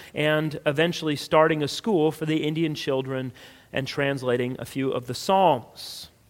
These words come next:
He was then reassigned to go to the Indians along the Delaware River in Pennsylvania.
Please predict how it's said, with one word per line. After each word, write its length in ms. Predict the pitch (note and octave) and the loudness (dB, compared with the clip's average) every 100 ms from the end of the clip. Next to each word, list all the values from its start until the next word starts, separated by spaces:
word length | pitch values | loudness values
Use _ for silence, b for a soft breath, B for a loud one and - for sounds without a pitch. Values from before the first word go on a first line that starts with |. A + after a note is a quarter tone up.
| _ | _
He 100 | - | -2
was 160 | D#3+ C#3 | -2 6
then 220 | F3+ F#3 | 6 6
reassigned 720 | E3+ E3 D#3 G3 F#3 G3+ G3 | 6 4 4 6 6 6 2
to 100 | F3+ | 2
go 160 | E3+ F3 | 4 4
to 120 | F3 | 4
the 200 | E3 E3 | 4 4
Indians 480 | F3 E3 F3 E3+ E3+ | 2 2 2 2 2
along 320 | D#3 D#3+ D#3+ | 4 4 2
the 80 | D3 | 2
Delaware 500 | D#3 D#3 D#3 D#3 E3 | 4 6 6 6 6
River 340 | G#3+ D#3+ C#3 | 6 6 0
in 120 | B2+ | 0
Pennsylvania. 800 | C#3+ D#3 - F3 G3+ G3+ F3 B2 | -2 -2 0 2 4 4 2 -2